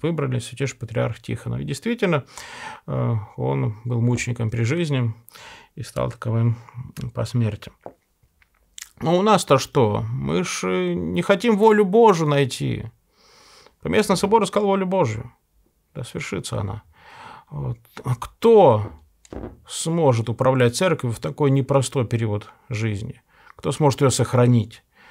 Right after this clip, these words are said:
с наименьшими потерями? Э, кто? Мы не знаем, м, и боимся сами выбирать. Э, Господи, Ты укажи. Но, а здесь же ж вы ж не будете жребий писать.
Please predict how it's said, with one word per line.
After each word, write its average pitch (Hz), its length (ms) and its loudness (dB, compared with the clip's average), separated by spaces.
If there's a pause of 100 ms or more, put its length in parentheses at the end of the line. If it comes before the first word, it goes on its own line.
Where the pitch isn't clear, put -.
(260)
с - 140 -14
наименьшими 113 500 2
потерями? 113 600 -6 (840)
Э, 147 60 -16 (340)
кто? 120 320 -6
Мы 123 140 4
не 151 100 6
знаем, 110 640 2 (220)
м, 127 520 -8 (100)
и 113 260 -4
боимся 117 520 2
сами 117 300 2
выбирать. 104 600 -6 (720)
Э, 135 180 -10 (120)
Господи, 113 320 -4
Ты 143 160 0
укажи. 117 580 0 (320)
Но, 135 300 -2 (420)
а 185 80 4
здесь 190 460 0
же 147 120 0
ж - 120 -4
вы 180 80 0
ж - 100 -8
не 247 100 2
будете 180 640 -2 (600)
жребий 135 480 0
писать. 123 500 0